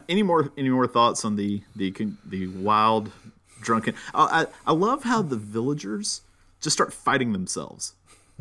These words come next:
<laughs> Like, uh, you have, you have Sean and Will over, like, you know, rumbling in this one haystack, and then you just have random villagers just throwing punches and pulling them, pulling friends off one another, uh,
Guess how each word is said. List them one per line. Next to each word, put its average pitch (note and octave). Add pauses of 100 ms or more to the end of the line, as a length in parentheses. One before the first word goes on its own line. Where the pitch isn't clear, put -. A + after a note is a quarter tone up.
<laughs> C#3+ (440)
Like, A#2
uh, A#2
you C3
have, D3 (200)
you D3+
have C3+
Sean G#3
and A#2+
Will A#2
over, A2+
like, G2+ (720)
you A2
know, F2+
rumbling A#2
in A2+
this G#2+
one G#2+ (260)
haystack, G#2
and B2
then C3
you C3+
just A#2+
have G#2
random A2
villagers G2
just -
throwing G#2+
punches G2
and D2 (160)
pulling G#2+
them, E2+ (100)
pulling G#2 (140)
friends G#2+
off G2+
one G2+
another, G2+ (560)
uh, F2